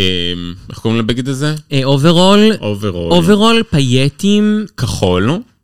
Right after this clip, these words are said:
Speaker 2: רויאל.
Speaker 1: כן,
Speaker 2: אבל
Speaker 1: משהו.
Speaker 2: כהה.
Speaker 1: כהה.
Speaker 2: יפה.
Speaker 1: יפה מאוד. אני חושב, כאילו מרגיש לי שהיא עשתה משהו בפנים. כאילו מרגיש לי שהפנים שלה אחרות,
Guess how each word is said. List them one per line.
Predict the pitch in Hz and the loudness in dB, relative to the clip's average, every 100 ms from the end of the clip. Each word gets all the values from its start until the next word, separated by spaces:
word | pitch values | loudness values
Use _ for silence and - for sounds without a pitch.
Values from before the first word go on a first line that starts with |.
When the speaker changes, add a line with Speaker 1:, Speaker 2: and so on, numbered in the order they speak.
| _ _ _ _ _ | _ _ _ _ _
Speaker 2:
רויאל. | 151 123 127 120 139 117 104 - _ _ _ _ _ _ _ | -20 -6 -2 0 0 0 -6 -14 _ _ _ _ _ _ _
Speaker 1:
כן, | - 92 82 107 - _ | -4 -4 -4 -12 -14 _
Speaker 2:
אבל | 131 90 | -4 -2
Speaker 1:
משהו. | 123 120 143 - - 180 | 0 2 2 0 -6 -14
Speaker 2:
כהה. | - 98 | -12 -4
Speaker 1:
כהה. | 92 92 165 _ - | -2 -2 -6 _ -6
Speaker 2:
יפה. | 131 - 156 80 _ _ | -6 -2 -4 -4 _ _
Speaker 1:
יפה | 113 101 139 143 | -10 -4 -2 -2
מאוד. | 120 101 101 107 131 - | -4 -2 -2 -4 -8 -6
אני | 120 101 | -8 -6
חושב, | 101 98 175 247 302 349 _ _ _ | -10 -4 -2 -2 -4 -12 _ _ _
כאילו | - 180 269 | -2 0 0
מרגיש | 160 98 92 117 226 | -2 -4 -6 -6 -6
לי | 233 | -6
שהיא | - 110 95 | -4 -4 -6
עשתה | - 160 | -8 -6
משהו | 180 - 196 | -6 -6 -8
בפנים. | - 98 87 87 95 160 220 - _ _ _ _ _ | -6 -6 -8 -6 -4 -2 -6 -12 _ _ _ _ _
כאילו | - 233 | -2 0
מרגיש | 196 | 0
לי | 226 | -2
שהפנים | 294 240 165 | 0 0 0
שלה | 247 175 | -2 -2
אחרות, | - - 95 98 165 - | -4 -10 -4 -4 -4 -6